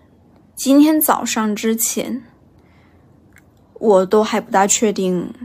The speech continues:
我这一期要说的一个主题是什么，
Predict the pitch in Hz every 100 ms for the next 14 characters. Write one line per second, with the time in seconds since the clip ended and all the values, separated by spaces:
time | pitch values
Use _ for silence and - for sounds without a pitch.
0 | - 226 190 190 190 196 - 190 180 185
1 | 202 - 180 180 180 - - - - 175
2 | - - _ _ _ _ _ _ _ _
3 | _ _ _ - 175 - - - 185 180
4 | 87 107